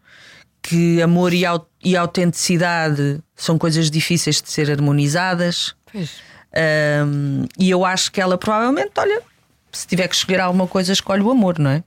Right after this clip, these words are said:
Speaker 1: Porque, se, mas escolhe o amor sacrificando a autenticidade, de algum modo. E eu acho que aqui começa a clivagem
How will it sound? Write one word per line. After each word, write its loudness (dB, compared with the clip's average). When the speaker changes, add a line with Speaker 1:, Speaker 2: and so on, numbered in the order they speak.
Speaker 1:
Porque, -2
se, -2
mas 2
escolhe 0
o 2
amor 2
sacrificando -2
a 0
autenticidade, -2
de -4
algum 0
modo. 0
E 4
eu 2
acho 0
que -2
aqui 0
começa 0
a -2
clivagem 0